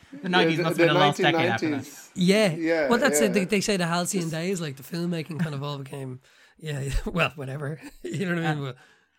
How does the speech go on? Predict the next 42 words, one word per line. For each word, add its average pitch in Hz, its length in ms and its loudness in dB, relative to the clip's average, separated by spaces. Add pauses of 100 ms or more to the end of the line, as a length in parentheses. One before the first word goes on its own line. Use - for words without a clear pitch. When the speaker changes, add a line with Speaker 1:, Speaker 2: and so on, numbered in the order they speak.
(140)
Speaker 2:
just 196 220 -8
very 240 180 2
quickly 247 220 -4
on 196 100 0
the 185 60 -2
Vietnam 185 340 0
thing, 151 140 -8
it's 127 100 -10
worth 156 160 -10
noting 156 240 -6
as 131 100 -12
well 139 220 -4
that, 139 220 -4
like, 139 280 -4 (240)
Emmett 175 260 0
mentioned 170 380 -4
the 147 60 -4
idea 135 200 -4
of 123 40 -10
the, 127 160 -6
the 127 100 -8
scars 127 360 -6
of 117 40 -14
Vietnam, 120 540 -6
and 120 140 -4
particularly 156 240 -8
in 160 40 -6
the 156 60 -10
context 147 320 -8
of 135 80 -10
eighties 123 300 -8
cinema, 123 260 -8
where 117 160 -6
a 123 60 -4
lot 131 160 -4
of 131 40 -6
eighties 135 240 -8
cinema 123 280 -6
is 117 120 -12
about 117 320 -8
recreating 120 480 -10
Vietnam 110 600 -6